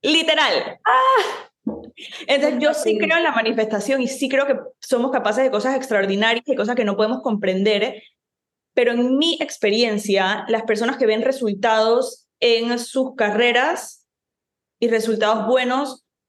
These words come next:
Speaker 1: son las que simplemente se mantienen en movimiento mejor si es con buena actitud,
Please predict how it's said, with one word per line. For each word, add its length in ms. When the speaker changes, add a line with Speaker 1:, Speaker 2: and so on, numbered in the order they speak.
Speaker 1:
son 280
las 160
que 420
simplemente 540
se 120
mantienen 640
en 120
movimiento 800
mejor 420
si 100
es 80
con 140
buena 160
actitud, 540